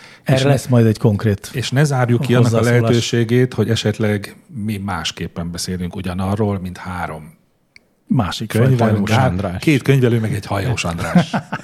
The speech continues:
Speaker 1: <laughs> Jó. Megamami hatvannégy.
Speaker 2: Tetszik a neve.
Speaker 1: Sziasztok! A régebben feltett megválaszolatlan kérdések mennek a sülyeztőbe?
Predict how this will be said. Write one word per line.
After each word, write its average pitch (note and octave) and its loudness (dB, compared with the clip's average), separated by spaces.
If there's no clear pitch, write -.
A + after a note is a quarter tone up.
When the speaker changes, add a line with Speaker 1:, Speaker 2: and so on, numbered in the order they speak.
Speaker 1:
<laughs> - -16
Jó. A2+ 0
Megamami D3+ 4
hatvannégy. G#2+ 2
Speaker 2:
Tetszik F2+ -6
a F2 -4
neve. D2+ -8
Speaker 1:
Sziasztok! - -2
A B2 4
régebben C3+ 2
feltett A#2 0
megválaszolatlan A#2+ 2
kérdések A2+ 0
mennek D3 4
a F3+ 4
sülyeztőbe? B2 2